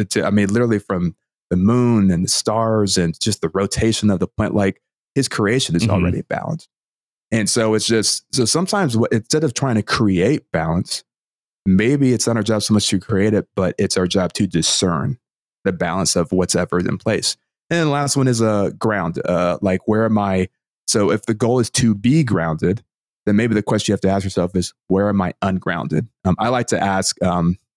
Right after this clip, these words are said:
Speaker 1: uh, anchored. I think, you know, like a ship.
Speaker 2: Mm-hmm.
Speaker 1: Um,
Speaker 2: Yeah.
Speaker 1: but the, the ship can, can move back and forth on the surface, but if it's anchored, it's not gonna drift off.
Speaker 2: Mm-hmm.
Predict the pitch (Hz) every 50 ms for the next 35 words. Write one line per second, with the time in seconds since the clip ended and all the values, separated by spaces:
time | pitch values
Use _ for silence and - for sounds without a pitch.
0 | _ _ - 98 87 85 85 - - - 107 107 107 101 - 92 82 - - _
1 | _ _ _ _ _ - - - - 104 - - 120 127 127 123 120 117 - -
2 | - 131 147 131 127 107 98 98 101 - _ _ _ _ - 104 104 98 110 117
3 | 104 98 101 _ _ _ _ _ _ _ _ - 120 107 101 98 - - - -
4 | 117 110 104 - - 170 - - - 139 123 113 104 107 - _ _ - - 113
5 | 98 98 117 135 151 151 151 147 131 135 127 120 - 113 104 - 131 139 131 123
6 | - 117 110 104 95 - - 147 160 151 - - 95 95 - - - _ _ _
7 | _ _ _ _ _ - 110 104 101 98 - _ _ _ _ - - 113 - 107
8 | 95 - - - - 131 160 175 139 - 104 104 98 - - 110 - - 117 120
9 | 120 - 123 117 104 90 92 - 110 104 87 - _ - 95 - 110 104 101 98
10 | 90 85